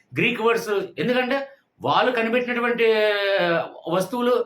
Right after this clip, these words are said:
ఐటమ్స్, ఆ, రసాయనాలు కాబట్టి వాళ్ళ పేర్లు ఉ-, ఉంటాయి కాబట్టి ఆ వర్డ్స్ మనకి కష్టంగా ఉంటాయి. అదే చూడండి, అనిత గారు, శివకేశవ గారు, లేదంటే లక్ష్మి గారు, లేదంటే తన్మయ్య గారు, లేదంటే something పేర్లు ఇవన్నీ,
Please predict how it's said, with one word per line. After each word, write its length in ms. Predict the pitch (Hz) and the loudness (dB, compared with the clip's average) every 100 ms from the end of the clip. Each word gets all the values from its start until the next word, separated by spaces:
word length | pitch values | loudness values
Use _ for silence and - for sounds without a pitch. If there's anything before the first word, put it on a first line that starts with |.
| - | -2
ఐటమ్స్, 560 | 147 180 220 220 226 220 - _ _ - | -4 0 -2 0 0 0 -4 _ _ -4
ఆ, 340 | 135 131 123 143 | 0 0 0 0
రసాయనాలు 380 | 165 220 220 220 | 0 0 0 2
కాబట్టి 420 | 190 165 160 269 | 2 2 0 -2
వాళ్ళ 280 | 226 262 254 | 0 0 2
పేర్లు 560 | 277 294 277 262 240 - - - | 2 2 4 2 0 -4 -12 -2
ఉ-, 80 | 202 | 0
ఉంటాయి 420 | 196 214 233 240 | 0 0 0 0
కాబట్టి 340 | 214 180 185 | 2 2 0
ఆ 240 | 175 190 208 | -2 2 2
వర్డ్స్ 300 | 240 247 247 | 2 0 0
మనకి 280 | 247 240 240 | -2 -2 -2
కష్టంగా 400 | 233 - 254 247 | -4 -2 0 0
ఉంటాయి. 360 | 214 143 - - _ _ _ - | 0 -2 -4 -12 _ _ _ -4
అదే 160 | 143 | 0
చూడండి, 500 | 233 233 226 226 233 233 - _ - | 2 2 2 0 -2 -4 -18 _ -6
అనిత 280 | 139 196 220 | -2 0 2
గారు, 480 | 208 202 196 196 - _ _ _ | 2 2 2 -2 -6 _ _ _
శివకేశవ 520 | - 175 180 208 180 196 | -4 -2 2 0 2 0
గారు, 380 | 190 185 185 185 - _ _ | 2 2 -2 -6 -16 _ _
లేదంటే 200 | 156 190 | -2 0
లక్ష్మి 400 | 202 175 170 190 | 0 0 -2 -4
గారు, 460 | 190 190 185 185 - _ _ - | 0 2 2 -2 -6 _ _ -6
లేదంటే 280 | 151 190 190 | -2 -2 -2
తన్మయ్య 480 | - 160 180 190 196 | -2 -2 0 2 2
గారు, 460 | 196 185 185 170 - _ _ _ - | 2 2 0 -6 -14 _ _ _ -4
లేదంటే 280 | 160 180 196 | 0 0 0
something 420 | 185 170 180 185 175 160 143 135 - 214 | -2 -2 -2 0 2 4 2 -2 -4 2
పేర్లు 420 | 233 139 - - | 4 2 -2 -6
ఇవన్నీ, 480 | 170 214 220 127 - | -2 0 0 -2 -6